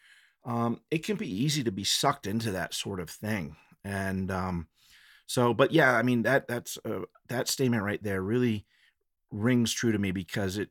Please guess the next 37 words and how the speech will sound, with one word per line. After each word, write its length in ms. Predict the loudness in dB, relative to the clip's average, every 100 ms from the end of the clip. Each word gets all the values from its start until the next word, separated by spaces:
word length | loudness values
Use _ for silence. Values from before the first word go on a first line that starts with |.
| -8
it's 180 | -8 -4
so 320 | 0 2 4
much 400 | 4 4 2 -2 -2
of 560 | -4 -2 -4 -6 -10 -20 _ _
what 220 | -2 -2 0
motivates 920 | 2 6 6 4 0 -2 -4 -6 -8 _ _ -20 _ -20 _ _ -2
these 240 | 0 0
groups 720 | 4 6 6 4 -4 -6 -6 _ _ _ _ -2
is, 480 | 0 0 -2 -6 -8 _
is 120 | -10 -6
these 400 | -4 -4 -8 -12 _ -4
conspiracy 540 | -2 2 2 2 0
theories 460 | -4 -4 -2 -2 -2
that, 220 | -2 -4 -8 _ _ _ -8
um, 440 | -4 -2 0 -2 -4
things 260 | -4 -2 0
like 200 | -2 -2
a 60 |
cabal 540 | -4 -2 2 2 2 2
of 320 | 0 -4 -8 -4
elites 300 | 0 0 0
actively 380 | -2 -2 -6
trying 240 | -4 -4 -2
to 60 |
strip 240 | -4 -6 -4
American 420 | -2 -2 -4 -8
citizens 460 | -8 -8 -8 -8 -8
of 100 | -6
their 120 | -4
rights. 420 | -4 -6 -14 -12
And 120 | 0 0
it, 100 | 0
it, 180 | -6 -12
trust 340 | -10 -6 -6 -6
me, 80 | -6
that's 300 | -6 -4 -6
like, 160 | -8